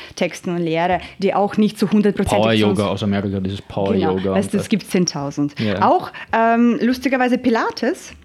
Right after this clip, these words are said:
Speaker 2: Ja.
Speaker 1: der John Pilates,
Speaker 2: Okay.
Speaker 1: ist
Speaker 2: Ja.
Speaker 1: ja auch Yoga
Speaker 2: Yoga,
Speaker 1: praktizierender.
Speaker 2: ja.
Speaker 1: Der, aber es heißt Pilates.
Speaker 2: Ist halt
Speaker 1: Weil er
Speaker 2: eine
Speaker 1: hatte dann Bandscheiben.
Speaker 2: Abwandlung,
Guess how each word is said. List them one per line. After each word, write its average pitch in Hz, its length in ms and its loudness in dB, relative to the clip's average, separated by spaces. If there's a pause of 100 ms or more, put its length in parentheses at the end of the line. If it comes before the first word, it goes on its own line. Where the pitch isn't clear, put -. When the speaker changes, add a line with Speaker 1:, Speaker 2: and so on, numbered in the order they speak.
(180)
Speaker 2:
Ja. 139 100 0 (220)
Speaker 1:
der 202 120 2
John 381 280 0
Pilates, 247 640 -2 (260)
Speaker 2:
Okay. 139 220 -2 (1200)
Speaker 1:
ist 269 220 0
Speaker 2:
Ja. 339 80 4
Speaker 1:
ja 311 60 4
auch 480 200 2
Yoga 226 280 4
Speaker 2:
Yoga, 139 160 4
Speaker 1:
praktizierender. 156 640 2 (120)
Speaker 2:
ja. 196 80 -6 (560)
Speaker 1:
Der, - 180 -2
aber 247 220 2
es 285 140 0
heißt 359 220 2
Pilates. 170 720 -2 (400)
Speaker 2:
Ist 113 100 -16
halt 123 200 0
Speaker 1:
Weil 240 140 4
er 254 160 4
Speaker 2:
eine 302 80 2
Speaker 1:
hatte 269 180 2
dann 277 160 4
Bandscheiben. 262 460 4
Speaker 2:
Abwandlung, 131 240 2